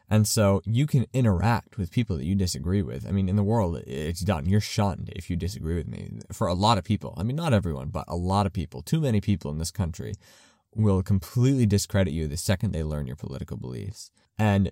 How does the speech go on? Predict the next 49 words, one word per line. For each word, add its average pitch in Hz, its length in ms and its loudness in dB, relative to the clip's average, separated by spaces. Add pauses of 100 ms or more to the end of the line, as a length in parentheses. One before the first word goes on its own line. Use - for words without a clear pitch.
(120)
even 165 340 6
Christians, 117 540 -4
all 98 80 2
right? 123 200 0
So 135 140 0
I 147 140 2
was 180 120 0
talking 160 240 0
to 127 60 -4
someone 104 500 0
the 101 220 2
other 98 180 2
day, 73 300 -4 (540)
uh, 82 240 -4
a 67 80 -12
couple 90 200 -2
weeks 85 200 -4
ago, 76 160 -6
I 73 80 -6
guess 76 240 -4
now. 85 320 -4 (580)
Man, 76 200 -4
time 90 180 -4
flies. 71 340 -6 (360)
Uh, 117 300 4
and 113 400 0
they, 135 580 2
w-, 120 200 -2
we 147 80 -2
were 139 80 0
talking 175 540 -2
a 98 80 0
little 101 240 4
bit 90 120 0
about 78 300 -4
politics. 90 540 -6
This 107 120 0
is 104 100 -2
a, 73 400 -6
a 95 60 -4
Christian, 95 520 -2
a 85 260 -6
middle-aged 98 640 2
Christian 87 440 -4
person 76 260 -6
I 76 60 -6
was 78 100 -4
talking 92 280 -4
to. 92 200 -4